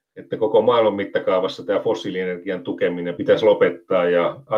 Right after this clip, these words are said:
I M F on arvioinut, eli maailman valuuttajärjestö on arvioinut sen, että jo puolella tästä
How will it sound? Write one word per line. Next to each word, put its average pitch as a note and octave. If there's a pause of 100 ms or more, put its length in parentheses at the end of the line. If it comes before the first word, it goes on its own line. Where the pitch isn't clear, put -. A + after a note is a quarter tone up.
I G#2
M F#2
F F#2+
on F#2+
arvioinut, F#2+
eli F2+
maailman F2+
valuuttajärjestö G#2
on G#2
arvioinut G2
sen, G2
että F2+ (680)
jo A2
puolella A#2
tästä G2+